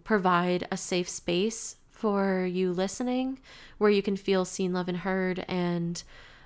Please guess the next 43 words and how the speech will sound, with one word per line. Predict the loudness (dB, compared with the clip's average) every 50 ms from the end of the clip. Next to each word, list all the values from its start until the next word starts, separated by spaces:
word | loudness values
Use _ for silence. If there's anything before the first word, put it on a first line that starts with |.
| -4
um, | 0 0 2 2 2 0 -2 -4 -6 -8 -6 -4
and | -2 0
hopefully | 0 -2 0 2 2 2 2
empowered | 2 0 -2 -2 0 0 0 0 -2 -2
in | -4 -4
some | -4 -4 -4 -4
small | -4 -4 -4 -2 -2 -2 -2
way. | -2 -2 -2 -2 -4 -4 -8 -12 -20 -20 -20 -18 -4
So | 0 2 2
I | 2
just | 2 0 0 0
kind | 2 2 2
of | 2
repeat | 2 -2 -2 -4 -4 -4 -2
those | -4 -4 -2
things | -2 -2 -2 -4 -4
over | -4 -4 -4 -4 -6
to | -8 -8 -8
myself, | -8 -6 -6 -6 -4 -4 -4 -4 -4 -2
and | -2 -2
I | -2
think | -4 -4 -4 -4 -4 -4
about | -2 0 2 4 4 2 0 -2
the | -6 -4
value | 0 2 4 4 4 4 2 2 2 2 0 0 -2 -6 -12 -20 -20 -8 -2
that | 0 2 2
I'm | 2 0
providing | -2 -4 -4 -2 0 0 0 0 -2 -2 -4 -6 -8 -12 -18 -20 -20 -20 -10 -4
is | -2 -2 0 2
worth | 2 0 0 0 0
more | 0 2 2 4 2 2
than | 0 0 -2
this | -2 -2 -2
little | -2 -2 -2 -2
bit | 0 0 0 -2
of | -2 -2
anxiety | -4 -4 -4 -4 -4 -4 -4 -6
that | -6 -6 -6
I'm | -6
feeling | -6 -4 -4 -4 -4 -4
right | -6 -6 -6
now | -4 -4 -4 -4 -4 -4 -4
about | -6 -6 -4 -2 -2 -2 -2 -2 -4 -4 -6 -10